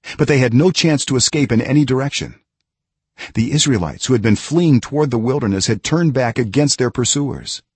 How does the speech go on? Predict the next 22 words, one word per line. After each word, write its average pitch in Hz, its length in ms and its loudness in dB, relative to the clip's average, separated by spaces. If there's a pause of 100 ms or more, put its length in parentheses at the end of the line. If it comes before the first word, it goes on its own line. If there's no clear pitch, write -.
(500)
For - 320 -2
when 107 200 4
Joshua 117 680 -4
and 117 160 0
all 147 260 0
Israel 113 420 0
saw 147 300 0
that 123 140 -4
the 110 180 -4
ambush 127 380 0
had 95 120 -4
taken 143 300 -2
the 107 100 2
city 101 380 -2 (180)
and 110 120 0
that 107 120 0
smoke 156 460 0
was 104 160 -4
going 127 260 0
up 160 140 -2
from 73 240 -10
it, - 140 -20